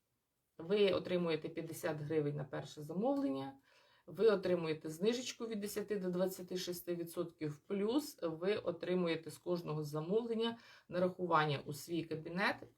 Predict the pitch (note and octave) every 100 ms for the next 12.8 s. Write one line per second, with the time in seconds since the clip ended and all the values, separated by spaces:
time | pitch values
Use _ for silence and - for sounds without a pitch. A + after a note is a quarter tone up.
0 | _ - - D3+ D3+ F#3 F3+ E3 E3 D3+
1 | - D3+ D#3 F#3+ A#3 F3+ F#3 F#3 F#3 F3+
2 | D3+ D3+ E3+ E3+ D3+ - D3+ D3 - -
3 | - _ _ E3+ A#3+ B3 G#3 F#3+ E3 D#3+
4 | D#3 D3+ - G#3+ G3 F#3 D#3+ D#3+ F#3+ A3
5 | - - D3+ E3 F3+ F3 E3+ - - -
6 | - - D#3+ F#3 D3 C#3+ D3+ E3+ D#3 D#3
7 | D3 - D3 D3 D3 - _ _ - D4
8 | C#4+ G#3+ A3 A3+ A#3 A#3+ G3+ F#3+ F3+ F3
9 | - D#3+ D#3+ D3+ F3 A3+ A#3 G3 D#3 E3+
10 | G#3+ - F3+ F3+ - E3+ E3 E3 - D#3
11 | D3 - _ _ _ _ _ D3+ D3+ E3+
12 | F3+ - A#3+ B3 A#3+ A#3+ A#2+